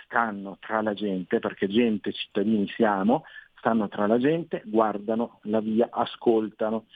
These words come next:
vanno al bar sport, vanno, guardano il tombino, ma si occupano anche di, di, di,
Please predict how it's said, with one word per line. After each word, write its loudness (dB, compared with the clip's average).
vanno 2
al 2
bar 2
sport, 0
vanno, 0
guardano 2
il -4
tombino, 2
ma 2
si -2
occupano 0
anche -2
di, -4
di, 0
di, -2